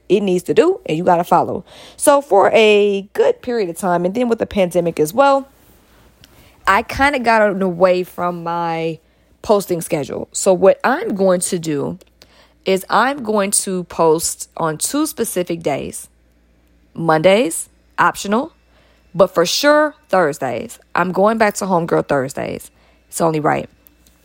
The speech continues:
Over these last couple of weeks, I've been posting Monday, Wednesday, Fridays, but moving forward, starting today, I will have two days. Out of two of those days, one of those days will be optional. That optional day will be Monday.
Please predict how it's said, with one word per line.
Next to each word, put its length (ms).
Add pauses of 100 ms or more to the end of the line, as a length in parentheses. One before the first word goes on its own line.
(120)
Over 220
these 180
last 220
couple 220
of 80
weeks, 200
I've 160
been 100
posting 380
Monday, 260
Wednesday, 340
Fridays, 600 (400)
but 260
moving 380
forward, 520 (320)
starting 500
today, 400 (1200)
I 120
will 140
have 580
two 200
days. 440 (1120)
Out 180
of 120
two 200
of 60
those 180
days, 320
one 220
of 60
those 180
days 180
will 60
be 140
optional. 480 (440)
That 180
optional 360
day 140
will 80
be 120
Monday. 400